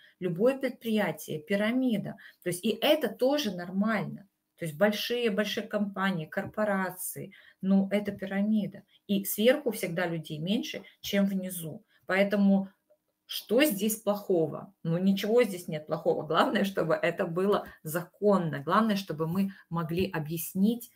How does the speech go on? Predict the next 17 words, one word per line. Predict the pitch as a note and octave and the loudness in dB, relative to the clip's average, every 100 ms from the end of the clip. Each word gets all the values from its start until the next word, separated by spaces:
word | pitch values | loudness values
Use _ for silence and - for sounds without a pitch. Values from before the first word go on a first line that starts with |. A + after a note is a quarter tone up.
| _ | _
что | - - D#3+ D#3+ | -14 -8 -8 -4
это | F3+ F#3 E3+ D3+ - | -2 -2 -4 -6 -6
нормально, | D#3 D#3 D3+ D#3+ C#3 C#3+ - | -8 -8 -6 -6 -6 -10 -14
что | - D#3 | -12 -12
здесь | C#3+ D#3 - | -8 -10 -6
нет | G3 G3 | -6 -4
ничего | E3 D3 D3+ | -8 -6 -8
противозаконного. | - - D3 C#3+ D#3+ - D3 C#3 - - - - | -8 -10 -10 -10 -12 -12 -8 -8 -10 -18 -16 -10
И | - | -4
тогда | D#3+ D#3+ A3 | -4 2 2
с | D4+ | 2
возражением | F3 D#3 D#3 D#3 D3 D3 | 0 0 0 0 -2 -4
пирамида | D#3 D3+ D#3+ F#3+ G#3+ F#3+ - _ - | -4 -4 -2 0 0 -2 -6 _ -12
у | |
нас | D#3+ | -10
будет | D3+ D#3 E3 | -6 -6 -6
покончено. | - - D#3 D#3 - - | -8 -10 -8 -8 -10 -14